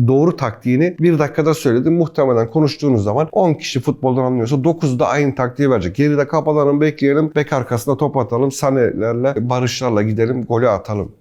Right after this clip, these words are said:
Gerçek bu ama bunu yakalayacağın anlar da olabilir. Böyle gol de bulabilir Galatasaray. Ama genel oyun planı bu şekilde olması çok mümkün değil. Buna hiçbir şekilde hazırlanmamış bir takımdan bahsediyoruz. Bütün üç yıl boyunca. O yüzden sen ligdeki galibiyet oranı inanılmaz.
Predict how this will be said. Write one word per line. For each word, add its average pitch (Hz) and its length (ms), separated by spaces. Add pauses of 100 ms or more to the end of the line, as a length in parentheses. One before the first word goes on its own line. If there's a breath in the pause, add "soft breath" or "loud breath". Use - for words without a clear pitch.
Gerçek 123 580
bu 175 220
ama 143 360
bunu 120 320
yakalayacağın 143 640
anlar 131 460
da 123 40
olabilir. 104 440
Böyle 180 200
gol 170 280
de 165 120
bulabilir 90 320
Galatasaray. 85 600
Ama 110 200 (140)
genel 104 280
oyun 147 260
planı 117 320
bu 113 60
şekilde 113 360
olması 110 340
çok 110 200
mümkün 110 300
değil. 143 200
Buna 127 240
hiçbir - 280
şekilde 127 360
hazırlanmamış 120 720
bir - 40
takımdan 110 460
bahsediyoruz. 90 640
Bütün 110 400
üç - 260
yıl 107 140
boyunca. 101 460
O 113 120
yüzden 131 260
sen 90 280 (240)
ligdeki 98 380
galibiyet 92 440 (160)
oranı 90 340
inanılmaz. 92 680